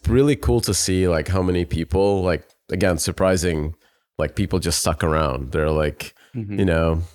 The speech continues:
Speaker 1: they're like, Oh yeah, F T X collapsed. I guess that happened. I'm just
Speaker 2: Right.
Speaker 1: gonna keep shipping my code and, like, shi-, shipping my product because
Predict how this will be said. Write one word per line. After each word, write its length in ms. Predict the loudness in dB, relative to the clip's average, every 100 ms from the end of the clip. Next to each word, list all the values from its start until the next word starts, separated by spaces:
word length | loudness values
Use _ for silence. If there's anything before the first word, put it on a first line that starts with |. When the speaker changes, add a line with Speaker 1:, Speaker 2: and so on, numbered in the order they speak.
| _ _
Speaker 1:
they're 100 | -2
like, 160 | 0 2
Oh 140 | 2 2
yeah, 200 | 2 0
F 120 | -2
T 140 | -2
X 180 | -4 -4
collapsed. 460 | -4 -2 -2 -4 -4
I 20 |
guess 220 | -2 -2
that 140 | -2
happened. 420 | 0 0 -2 -2 -2
I'm 120 | -4
just 180 | -4 -2
Speaker 2:
Right. 60 |
Speaker 1:
gonna 140 | -2 -2
keep 240 | -4 -4
shipping 460 | -4 -2 -2 -2 -6 -12 _ -6
my 80 | -6
code 420 | -2 2 4 2
and, 140 | 2 0
like, 140 | -2
shi-, 260 | -4 -6 -4
shipping 340 | -6 -2 0
my 120 | 0
product 420 | 0 0 2 0 -2
because 440 | -4 -2 -4